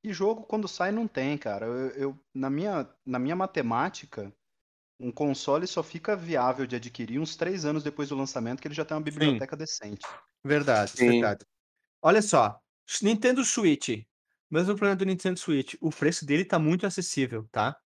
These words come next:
Speaker 2: Mas que que adianta tu ter um Nintendo Switch se o jogo não está acessível? Isso entra,
Speaker 1: Uhum.
Speaker 2: isso entra dentro daquele sistema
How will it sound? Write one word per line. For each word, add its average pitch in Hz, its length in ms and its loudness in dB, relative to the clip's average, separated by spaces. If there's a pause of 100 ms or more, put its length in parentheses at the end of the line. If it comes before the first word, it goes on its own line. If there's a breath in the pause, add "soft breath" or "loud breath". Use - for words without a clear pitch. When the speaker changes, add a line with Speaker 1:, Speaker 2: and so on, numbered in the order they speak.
(720)
Speaker 2:
Mas 220 200 0
que 262 120 -2
que 311 80 2
adianta 226 340 4
tu 190 80 -6
ter 190 120 2
um 190 80 4
Nintendo 190 260 2
Switch 208 280 -6
se - 140 -10
o 180 80 -2
jogo 196 280 4
não 190 260 6
está 185 300 4
acessível? 139 600 -2 (480)
Isso 196 300 -2
entra, 240 340 0
Speaker 1:
Uhum. 143 120 -2
Speaker 2:
isso 220 320 -2
entra 240 260 0
dentro 208 220 -2
daquele 226 440 -4
sistema 170 800 0